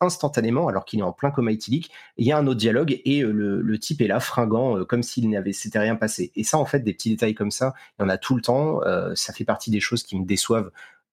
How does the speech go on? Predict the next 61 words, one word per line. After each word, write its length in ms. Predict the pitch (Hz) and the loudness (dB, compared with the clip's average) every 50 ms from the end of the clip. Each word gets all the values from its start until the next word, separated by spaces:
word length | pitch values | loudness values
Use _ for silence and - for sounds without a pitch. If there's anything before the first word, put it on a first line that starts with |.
| _ _ _ | _ _ _
toujours 400 | - - 117 110 135 135 113 92 | 0 0 2 4 4 2 2 0
après 180 | 90 - - 113 | -2 0 2 2
autant 260 | 107 104 - 123 113 | 2 4 2 2 4
d'années, 280 | 104 98 101 113 127 | 4 4 2 2 2
c'est 160 | 131 - 113 - | 2 0 0 0
que 240 | - 101 92 78 | 0 0 0 0
c'est 180 | 80 - - 110 | 0 0 0 0
des 100 | 95 104 | 0 0
projets 360 | - - - 117 107 113 120 | -2 0 0 0 2 2 0
tellement 340 | 117 - 123 123 131 139 135 | 2 2 2 2 2 2 2
ambitieux, 500 | 117 104 101 98 - - - 113 120 143 143 | 0 0 0 -2 -2 -2 0 0 0 0 0
les 100 | 95 98 | 0 0
Assassin's 340 | 95 - - - 101 92 - | -2 -2 -2 -2 -4 -4 -2
Creed, 220 | - 127 135 139 - - - - - - | -2 -2 -2 -2 -6 -12 -16 -16 -8 -4
il, 320 | 107 101 98 98 - 123 | -2 0 0 0 2 2
il 60 | 113 113 | 2 2
manque 260 | 120 127 139 143 - | 2 2 0 0 0
cette 200 | - - - - | 0 0 0 0
espèce 360 | 104 - - 120 107 95 98 | -2 0 0 0 0 2 2
de 80 | 107 104 | 2 2
liant 420 | 101 104 104 104 117 120 120 - - _ | 2 2 2 2 2 0 -2 -4 -8 _
de, 200 | 104 92 92 90 | -4 -2 0 0
de 160 | 87 90 92 | 0 0 -2
cohérence, 600 | 92 - - 107 104 98 95 110 131 - - - - - - - - - | -2 0 0 0 2 2 2 2 2 0 -2 -4 -8 -12 -18 -18 -14 -4
et, 180 | - 92 90 87 | -2 0 2 2
euh, 200 | 85 87 82 76 - | 2 2 0 0 0
et 60 | 107 | -2
du 120 | 95 98 | -4 -2
coup 100 | - - | -2 0
j'ai 100 | 143 120 | 0 0
du 120 | 95 90 98 | 2 2 2
mal 140 | 107 117 | 2 2
à 60 | 123 117 | 2 2
rentrer 300 | 98 104 104 - 127 113 | 2 0 2 2 2 2
dans 120 | 110 107 | 4 2
leur 140 | 101 98 92 | 2 0 0
jeu, 220 | 92 95 101 107 | 0 0 2 2
donc, 240 | 95 90 85 - - | 0 0 -2 -2 -2
euh, 280 | 90 85 85 85 80 87 | -2 0 0 0 0 0
donc 140 | 85 101 95 | 0 0 0
voilà, 220 | 101 92 - - _ - | 0 0 -2 -4 _ -6
vu 140 | 101 110 107 | -6 -4 -2
qu'on 100 | - 113 | 0 2
va 120 | 104 98 | 2 2
parler 220 | - 101 101 104 | 2 2 2 2
après 220 | 107 95 - - 113 | 0 0 0 -2 0
de 120 | 107 101 | 0 2
Ghost 260 | 95 110 107 - - | 2 0 0 0 -2
of 60 | 101 - | -4 -4
Tsushima, 480 | - 110 - - 98 98 107 127 131 - - - - - - _ | -4 -2 -2 0 2 2 2 2 0 -4 -10 -16 -16 -18 -14 _
euh, 220 | - 90 85 85 82 - - - - - | -4 -2 -2 -2 -2 -6 -10 -16 -18 -12
forcément 720 | - - - 123 - - - 127 120 120 127 135 139 143 | -2 -2 0 0 0 2 2 2 2 2 2 2 2 0
je 140 | 135 107 104 | 0 2 2
l'ai, 100 | 104 104 - | 2 2 2
j'ai 180 | 117 104 113 107 | 2 2 2 2
vu 120 | 110 123 | 2 2
le 60 | 117 | 2
jeu 180 | 113 110 127 135 | 2 4 2 2
avec 220 | 117 101 95 - | 2 0 0 0
un, 220 | 101 92 90 90 - | -2 0 0 0 -2
un, 60 | 110 | -4